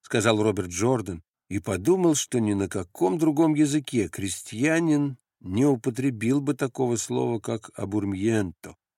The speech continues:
что по-испански значит «тоска». А здесь это обычное слово в устах человека любого класса.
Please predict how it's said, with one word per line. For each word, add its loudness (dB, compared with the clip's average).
что -12
по-испански -4
значит -8
«тоска». -8
А -14
здесь -2
это 0
обычное -2
слово -2
в -8
устах -4
человека -6
любого -6
класса. -14